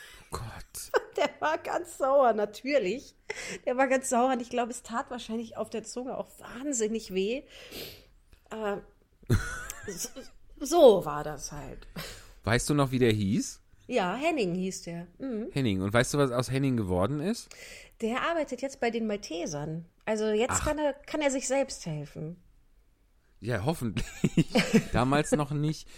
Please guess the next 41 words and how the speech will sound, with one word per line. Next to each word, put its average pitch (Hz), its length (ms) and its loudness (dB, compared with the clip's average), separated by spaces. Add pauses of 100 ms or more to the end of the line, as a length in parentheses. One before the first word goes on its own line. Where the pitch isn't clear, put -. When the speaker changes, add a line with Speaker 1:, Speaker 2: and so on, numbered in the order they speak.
(180)
Speaker 1:
Habt 123 200 0
ihr 156 140 6
ihm 220 120 6
denn 147 160 8
dann 123 160 8
irgendwie 117 280 6
geholfen 107 480 6
oder 156 100 6
seid 151 160 4
ihr 135 140 2
einfach 143 260 2
lachend 127 480 2
weggelaufen? 85 720 2
Speaker 2:
E-, - 640 -12
e-, 285 100 -6
ehrlich 240 260 -2
gesagt, 254 300 -4
der 226 120 0
hat, 262 80 -6 (160)
also 233 140 2
ich 233 140 -2
weiß 285 220 6
nicht 226 160 0
mehr, 190 160 4
wie 190 60 2
die 196 120 2
Geschichte 196 460 -4
ausging, 247 420 0
aber 233 160 0
ich 226 140 -6
war 220 140 -2
total 208 580 -4 (100)
baff, 190 380 -4
dass 208 240 -6
jemand 233 300 -2
überhaupt 214 460 -4
so, 240 260 0 (200)
so - 160 -4
doll 185 240 2
schimpfen 339 500 2
kann. 147 380 -6